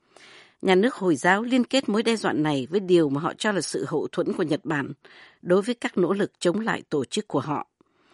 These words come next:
Thủ tướng Nhật hôm nay nói, Nhật Bản sẽ không bao giờ khuất phục chủ nghĩa khủng bố.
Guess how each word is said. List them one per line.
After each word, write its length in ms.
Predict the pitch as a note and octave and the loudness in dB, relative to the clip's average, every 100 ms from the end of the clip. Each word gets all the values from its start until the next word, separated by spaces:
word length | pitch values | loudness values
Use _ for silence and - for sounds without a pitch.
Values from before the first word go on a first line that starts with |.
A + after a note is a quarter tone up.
| - - _ - | -20 -20 _ -4
Thủ 120 | D#3 | -2
tướng 240 | - A3+ | 2 2
Nhật 160 | A3 E3+ | 2 0
hôm 180 | - G3+ | -2 -2
nay 140 | G3+ G3 | 0 2
nói, 360 | F3+ F3 G#3+ - _ _ _ _ | 0 0 -4 -10 _ _ _ _
Nhật 200 | F3 F3+ | 0 2
Bản 280 | D#3+ D3 C#3 - | 2 0 0 -8
sẽ 180 | - F3+ | -6 -4
không 180 | - B3 | 0 0
bao 100 | A#3 | 2
giờ 220 | F#3 C#3 | 0 -2
khuất 200 | - C4 | -2 -4
phục 220 | - E3+ - _ _ _ _ _ | -2 -4 -4 _ _ _ _ _
chủ 140 | - | -2
nghĩa 220 | D3 D#3+ C3 | 0 2 0
khủng 300 | - D3+ C3 | -2 -4 2
bố. 260 | D#3+ E3+ | 2 2